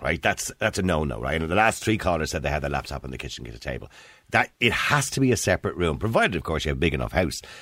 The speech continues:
It has to be a set. So convert a bedroom you're not using into an office, somewhere where you literally go to work, and then when you're finished, you close that door, and the rest of the house becomes your,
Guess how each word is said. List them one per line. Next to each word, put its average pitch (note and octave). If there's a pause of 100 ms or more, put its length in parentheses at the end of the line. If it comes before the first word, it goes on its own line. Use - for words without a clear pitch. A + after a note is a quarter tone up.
(180)
It A#2
has D3+
to -
be B2
a G#2
set. G#2
So B2+
convert C#3
a A#2+
bedroom G#2+
you're F#2+
not G#2+
using F#2 (240)
into B2+
an F2+
office, D2+ (280)
somewhere F3
where A#2+
you A2
literally A#2+
go G2
to G2
work, F2+ (120)
and G2+
then G2+
when A#2+
you're E3+
finished, F2+
you F#2+
close A2
that E2+
door, D#2 (340)
and F#2
the F2
rest G2+
of F2
the E2
house D#2+
becomes D2
your, B1+